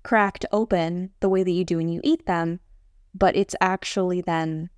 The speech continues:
the store. And then there would be people in there, like, handing out baskets of the little pomegranate seeds, and that would be, like, the commodity being shared.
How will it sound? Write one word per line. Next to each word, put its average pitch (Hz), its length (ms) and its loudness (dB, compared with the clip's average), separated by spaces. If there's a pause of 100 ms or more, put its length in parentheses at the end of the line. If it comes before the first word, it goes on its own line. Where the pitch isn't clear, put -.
the - 60 -20
store. 208 640 -2
And 185 160 0
then 180 120 0
there 175 100 2
would 170 120 -2
be 175 120 -4
people 180 380 0
in 170 200 0
there, 175 280 -2
like, 165 220 -2 (100)
handing 180 380 -2
out 175 260 -2
baskets 170 600 0
of 160 340 -2
the 170 100 2
little 160 500 -2 (580)
pomegranate 170 680 -2
seeds, 180 640 0
and 165 360 -4 (180)
that 165 180 4
would 165 140 0
be, 170 120 -2
like, 170 180 -4
the 170 80 -2
commodity 175 760 -2
being 208 320 0
shared. 220 500 0